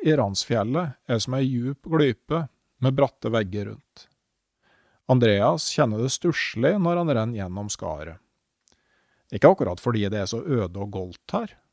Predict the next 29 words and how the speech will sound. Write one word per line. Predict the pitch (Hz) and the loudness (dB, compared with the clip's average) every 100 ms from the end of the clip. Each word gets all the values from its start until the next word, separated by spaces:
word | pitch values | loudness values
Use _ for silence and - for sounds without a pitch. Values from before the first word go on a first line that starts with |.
| _ _ _ | _ _ _
men | 110 123 | 0 2
det | 127 | 2
hendte | 185 110 - - 202 | 0 -2 -8 -4 0
noe | 196 127 | 2 2
her | 113 107 | 2 0
ei | 113 123 | -2 -4
vinternatt | 107 - 87 82 95 - - | -6 -10 -14 -12 -14 -18 -16
som | - 107 | -6 -2
har | 110 | -2
gitt | 98 - | -4 -6
skaret | - - 85 95 110 | -6 -4 -4 -4 -6
navnet. | 104 98 113 143 - _ _ _ _ _ _ _ _ _ _ _ _ _ | -6 -6 -8 -8 -12 _ _ _ _ _ _ _ _ _ _ _ _ _
En | 139 135 | 0 4
tømmerhogger | 180 139 98 107 104 123 196 190 | 4 4 0 -2 -2 0 -2 -2
som | 160 | -10
skulle | - 139 | -2 2
gå | 117 | 2
på | - 139 | 0 -2
ski | - 123 139 | -2 -2 -2
over | 113 110 135 | -2 -4 -4
fjellet, | - 107 104 151 180 139 _ | 0 0 0 -4 -4 -8 _
frøs | - 170 143 101 - | -2 2 2 0 -4
i | |
hjel | 104 202 196 _ _ | -2 -4 -6 _ _
i | 185 | -2
dette | 185 - | -2 -2
skaret | 110 92 78 85 95 - - | -4 -2 -4 -8 -12 -16 -4
ei | 110 | -2
vinternatt. | 104 95 92 85 - - | -2 -6 -12 -14 -18 -20